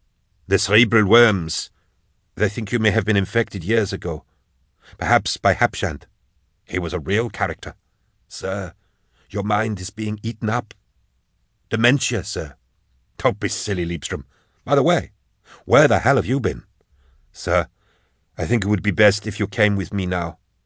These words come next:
I have summoned doctors. They can make your last weeks comfortable."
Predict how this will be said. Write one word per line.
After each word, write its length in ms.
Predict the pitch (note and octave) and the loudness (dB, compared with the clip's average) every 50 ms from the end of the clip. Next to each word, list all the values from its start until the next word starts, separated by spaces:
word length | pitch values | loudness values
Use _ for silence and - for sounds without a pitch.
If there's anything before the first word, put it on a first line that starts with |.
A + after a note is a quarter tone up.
| _ _ _ _ _ _ _ _ | _ _ _ _ _ _ _ _
I 60 | - | -4
have 180 | F2+ G2 G#2+ G2 | 0 0 0 0
summoned 460 | - - B2 A2 G#2+ G2+ F#2+ - - | 0 2 2 2 2 0 -2 -4 0
doctors. 560 | - A2 G#2+ G#2 - - G2 E2+ - - - _ _ _ _ _ _ _ _ - - - _ | 2 2 2 2 -2 -6 -6 -6 -6 -10 -14 _ _ _ _ _ _ _ _ -20 -20 -4 _
They 120 | - A2 | 2 2
can 200 | G#2 - A#2+ A2 | 2 2 2 2
make 220 | A2 A2+ A2+ - - | 4 2 2 2 2
your 100 | A2 G#2 | 2 2
last 240 | G#2 G#2+ G2+ G#2 - | 2 2 0 0 -4
weeks 400 | F#2+ G#2+ G2+ - - - - - | -4 -4 -4 -4 -6 -8 -8 -6
comfortable." 540 | - - G#2 G2+ F#2+ - - D#2+ E2+ D#2 | -4 -2 -2 -2 -2 -4 -6 -4 -4 -6